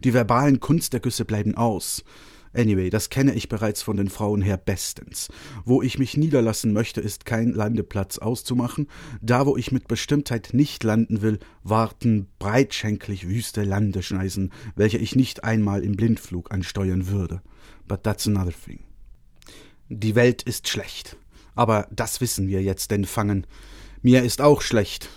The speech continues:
zum Kotzen, um genau zu sein. Gestern Abend ging es abermals länger als geplant, feuchter auch. Nicht feucht im Sinne eines liebevoll enthaarten, glänzenden Schenkelecks, sondern im Sinne eines feuchtfröhlichen Absturzes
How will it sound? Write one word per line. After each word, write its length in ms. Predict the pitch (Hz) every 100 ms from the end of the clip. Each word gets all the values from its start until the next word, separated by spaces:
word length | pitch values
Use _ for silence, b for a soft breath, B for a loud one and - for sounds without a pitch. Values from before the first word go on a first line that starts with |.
| B
zum 240 | - 101 -
Kotzen, 380 | - - 113
um 100 | 98
genau 240 | 98 101 98
zu 160 | -
sein. 380 | 95 104 104 95 B B B B B
Gestern 340 | 127 - 127
Abend 400 | 113 123 139 -
ging 160 | 131 120
es 140 | 113
abermals 500 | - 117 113 101 101
länger 240 | 107 117 101
als 220 | 101 -
geplant, 500 | 101 - 110 92 -
feuchter 600 | - - 98 92 - -
auch. 340 | 104 - - B B B B
Nicht 200 | 127 113
feucht 440 | - 117 123 - -
im 160 | 107
Sinne 340 | 107 113 123 113
eines 300 | 107 104 101
liebevoll 520 | 107 127 110 - 110
enthaarten, 720 | 107 - 113 120 - 117 110
glänzenden 560 | 104 107 120 - 110 107
Schenkelecks, 640 | - 120 - - 117 - B 180 151
sondern 400 | 98 117 117 110
im 140 | 113 110
Sinne 260 | 113 123
eines 260 | 110 110 -
feuchtfröhlichen 840 | 107 107 - - 104 104 98 101
Absturzes 720 | 107 - - 117 98 - 95